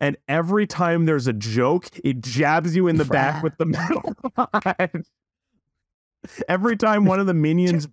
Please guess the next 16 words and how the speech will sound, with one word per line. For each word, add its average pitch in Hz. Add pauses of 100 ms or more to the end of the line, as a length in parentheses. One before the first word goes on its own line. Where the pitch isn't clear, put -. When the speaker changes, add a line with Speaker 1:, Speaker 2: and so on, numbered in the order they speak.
(220)
Speaker 1:
shows 170
their 156
butt, 143 (100)
it 165
jabs -
you 202
in 196
the 175
fucking 165
back. 131 (360)
Anytime 190
one 185
of 190
them 180
says 165
"banana," 160